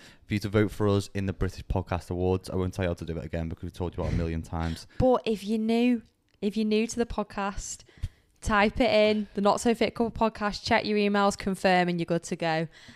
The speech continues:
Speaker 2: Y-, you just don't want people to forget that crucial
Speaker 1: Mm.
Speaker 2: email, <laughs>
Speaker 1: It is a
Speaker 2: email
Speaker 1: pain in the
Speaker 2: selection.
Speaker 1: arse.
Speaker 2: It is a pain in the arse. <laughs>
Speaker 1: But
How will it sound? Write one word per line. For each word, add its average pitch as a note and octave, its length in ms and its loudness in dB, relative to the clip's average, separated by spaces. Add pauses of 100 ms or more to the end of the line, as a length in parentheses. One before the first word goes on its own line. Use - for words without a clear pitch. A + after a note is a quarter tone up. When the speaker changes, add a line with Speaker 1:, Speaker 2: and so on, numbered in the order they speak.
Speaker 2:
Y-, F#3+ 160 -2
you G#3+ 160 2
just A#3 240 4
don't G#3+ 240 8
want G3 220 6
people G3+ 360 2
to G#3+ 140 0
forget G3 400 0
that - 240 0
crucial A3 460 2
Speaker 1:
Mm. - 140 -2
Speaker 2:
email, G3 260 2 (200)
<laughs> - 200 -6
Speaker 1:
It F4+ 160 4 (400)
is D4+ 100 0
a - 40 4
Speaker 2:
email C#4+ 60 4
Speaker 1:
pain C4+ 100 4
in B3+ 80 6
the - 60 -2
Speaker 2:
selection. A#3+ 540 0
Speaker 1:
arse. G3+ 80 -2
Speaker 2:
It A#3 60 0
is B3 80 -2
a A3+ 100 -2 (380)
pain G3 320 6
in F3 80 -4
the F3+ 100 -4
arse. E3+ 540 -8 (260)
<laughs> - 300 -8
Speaker 1:
But C3 340 6